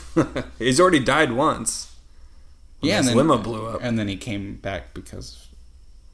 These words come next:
Speaker 1: That
Speaker 2: that
Speaker 1: one guy did that one thing.
Speaker 2: <laughs> He would not be named.
Speaker 1: <laughs> We talk about him a lot on here without talking about him.
Speaker 2: Who?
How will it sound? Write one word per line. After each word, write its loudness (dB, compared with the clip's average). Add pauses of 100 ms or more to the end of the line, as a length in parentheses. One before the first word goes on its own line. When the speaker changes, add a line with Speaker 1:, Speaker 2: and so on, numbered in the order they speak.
(100)
Speaker 1:
That -12
Speaker 2:
that -10
Speaker 1:
one -8
guy -12
did -10
that -12
one -8
thing. 4 (100)
Speaker 2:
<laughs> -14 (600)
He 4
would 2
not -2
be -4
named. -4 (680)
Speaker 1:
<laughs> -8
We 2
talk 4
about 4
him 0
a 0
lot -2
on -8
here -10
without -10
talking -8
about -14
him. -14 (760)
Speaker 2:
Who? -4